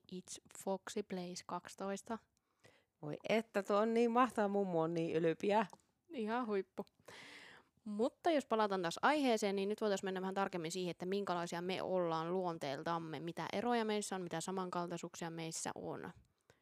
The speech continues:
Speaker 2: Ja sehän oli hyvä, kun silloin nää olit semmonen teiniangstia poteva nuori neitokainen, niin muistatkana sitä, kun istuttiin jotakin,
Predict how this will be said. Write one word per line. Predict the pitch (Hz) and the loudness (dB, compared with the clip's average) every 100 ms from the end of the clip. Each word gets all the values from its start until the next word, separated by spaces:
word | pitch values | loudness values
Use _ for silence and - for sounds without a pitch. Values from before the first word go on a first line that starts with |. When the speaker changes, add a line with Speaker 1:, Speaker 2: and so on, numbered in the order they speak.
| _ _ _ _ _ _ - | _ _ _ _ _ _ -8
Speaker 2:
Ja | 139 | -4
sehän | 156 147 | -2 -2
oli | 156 160 | -4 -4
hyvä, | 165 156 | -2 -2
kun | - 135 | -2 -10
silloin | - 147 139 139 - - _ _ _ _ _ _ - | -6 -2 0 -2 -4 -14 _ _ _ _ _ _ -16
nää | 160 147 | -8 -6
olit | 143 | -6
semmonen | - 143 135 135 131 143 - _ _ _ _ _ | -6 -6 -4 -2 -4 -6 -14 _ _ _ _ _
teiniangstia | 147 143 185 - 175 - 170 156 | 0 2 0 0 -2 -2 0 0
poteva | 160 - 143 135 135 - 160 | 0 -2 -2 -2 -6 -10 -6
nuori | 147 143 135 | -2 -2 -2
neitokainen, | 139 139 139 143 139 143 139 | -4 -4 -4 -4 -6 -6 -6
niin | 143 135 143 _ - _ _ _ _ _ _ _ _ _ _ _ _ _ | -6 -6 -8 _ -20 _ _ _ _ _ _ _ _ _ _ _ _ _
muistatkana | - 160 165 147 139 | -4 -4 -4 -6 -4
sitä, | 151 135 135 | -4 -2 -2
kun | - - | -4 -6
istuttiin | - - 127 - 139 135 135 - _ _ _ | -8 -6 -8 -6 -8 -6 -8 -12 _ _ _
jotakin, | 165 143 190 262 | -10 -4 -2 -2